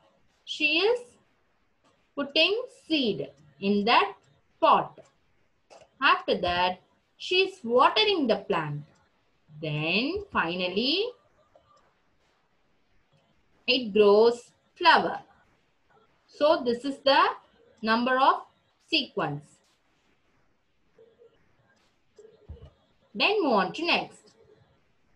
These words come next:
Now you say, children, which activity will come first? Yes, boy is ready to run. So this one is fa-, first. Then boy is running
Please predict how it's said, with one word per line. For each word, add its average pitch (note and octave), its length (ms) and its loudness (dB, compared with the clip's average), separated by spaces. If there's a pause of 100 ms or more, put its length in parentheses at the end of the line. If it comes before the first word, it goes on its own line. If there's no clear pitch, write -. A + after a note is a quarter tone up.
(460)
Now C4 160 -2
you D4 140 -4
say, C#4+ 320 -6
children, D#4+ 480 -4 (320)
which C4+ 200 -12
activity C#4+ 500 -2
will D4 200 -6
come C#4+ 260 0
first? D#4+ 520 2 (1500)
Yes, F3 560 0 (760)
boy F#3 300 0 (200)
is G#4 280 0
ready A3 300 0
to F#4+ 320 0 (200)
run. F3 460 -2
So E3+ 300 0
this D#3+ 260 -10
one D#3+ 200 -4
is D#3 240 -12
fa-, G3+ 300 2 (140)
first. D#4 600 2 (800)
Then B3+ 440 0 (180)
boy F#3+ 360 0
is F#3 160 -10
running F3+ 580 -2